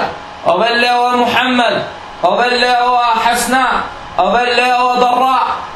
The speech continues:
Og hvad laver så snart? Og folk følger det. Og sørg for, at de vil gerne vide, hvad folk foretager sig. Og har du hørt de sidste? Og sidste nyt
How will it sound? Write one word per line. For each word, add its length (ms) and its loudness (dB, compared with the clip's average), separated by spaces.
Og 120 2
hvad 240 0
laver 360 2
så 180 0
snart? 420 0
Og 200 0
folk 280 0
følger 440 0
det. 240 0
Og 120 2
sørg 420 0
for, 320 2
at 80 0
de 160 0
vil 200 0
gerne 320 2
vide, 200 2
hvad 200 2
folk 280 0
foretager 460 2
sig. 240 0
Og 220 2
har 220 0
du 240 2
hørt 280 0
de 180 0
sidste? 400 -2
Og 100 2
sidste 440 0
nyt 320 0